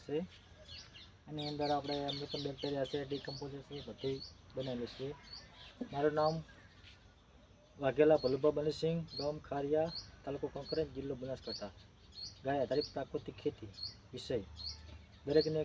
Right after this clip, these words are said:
ખેડૂતને આ તરફ આવવું જ પડશે, નહીંતર દવાખાનાના ભોગ બને છે. અત્યારે ઘણા બધા રોગ થાય છે. હું છેલ્લા ચાર વર્ષથી પ્રાકૃતિક ખેતી કરું છું અને બહુ સારું એમાં રિઝલ્ટ મળે છે.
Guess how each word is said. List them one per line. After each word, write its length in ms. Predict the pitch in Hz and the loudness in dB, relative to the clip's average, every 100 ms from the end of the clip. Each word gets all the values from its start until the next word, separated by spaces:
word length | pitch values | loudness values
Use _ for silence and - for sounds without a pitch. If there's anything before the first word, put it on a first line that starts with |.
| - | 2
ખેડૂતને 380 | 147 151 151 156 151 147 | 2 2 0 -2 -2 -4
આ 100 | 143 | -2
તરફ 200 | 143 139 | -2 0
આવવું 200 | 139 143 | -2 -2
જ 40 | - | -4
પડશે, 300 | 123 - 113 95 - - - - - - - - - - - - - | -6 -8 -10 -10 -14 -14 -8 -8 -10 -18 -18 -18 -18 -16 -10 -8 -8
નહીંતર 400 | 135 143 - 151 147 - - - - - - - - | -6 -4 2 4 4 -2 -12 -18 -20 -20 -10 -8 -4
દવાખાનાના 600 | 147 147 - 147 147 131 | 2 2 2 0 -2 0
ભોગ 140 | 120 131 | 0 0
બને 160 | 135 135 123 | -2 -4 -2
છે. 60 | |
અત્યારે 240 | 120 113 113 | -2 -2 -4
ઘણા 200 | 123 139 | -2 0
બધા 240 | 123 139 127 | 2 4 4
રોગ 120 | 120 | 2
થાય 180 | - 113 - | -2 -4 -4
છે. 100 | 104 - - - - - - - - - - - - | -12 -16 -18 -12 -6 -6 -6 -16 -16 -12 -8 -8 -8
હું 180 | 131 143 | -6 -4
છેલ્લા 260 | 147 151 147 | 4 4 6
ચાર 160 | 156 156 | 6 6
વર્ષથી 300 | 151 151 147 | 4 2 -2
પ્રાકૃતિક 400 | 147 143 139 151 - | -4 -4 -4 -4 -2
ખેતી 260 | 143 - | -4 -4
કરું 200 | 131 120 | -4 -6
છું 140 | 104 104 - - - - | -8 -6 -6 -8 -14 -10
અને 140 | 127 131 | -6 0
બહુ 80 | 147 | 0
સારું 340 | 143 139 143 | 0 -2 -2
એમાં 200 | 139 143 135 - | -2 -6 -10 -10
રિઝલ્ટ 240 | 127 131 131 | -6 -4 -4
મળે 160 | 127 123 | -4 -4
છે. 80 | 123 | -6